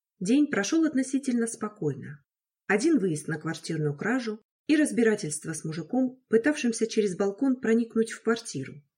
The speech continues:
Квартира оказалась его частной собственностью. Проник бы, да и бог с ним. Но кто-то из неравнодушных соседей позвонил.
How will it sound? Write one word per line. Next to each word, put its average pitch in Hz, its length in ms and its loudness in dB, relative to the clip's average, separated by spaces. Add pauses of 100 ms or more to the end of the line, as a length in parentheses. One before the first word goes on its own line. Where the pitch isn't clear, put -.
(480)
Квартира 196 540 0
оказалась 277 540 0
его 262 160 0
частной 269 380 0
собственностью. 147 840 -4 (240)
Проник 190 440 2
бы, 240 340 -2
да 330 120 2
и 330 100 6
бог 156 280 -2
с - 140 -14
ним. 123 220 -10 (480)
Но 202 160 2
кто-то 339 240 2
из 202 100 2
неравнодушных 185 680 -2
соседей 160 440 -4
позвонил. 160 640 -2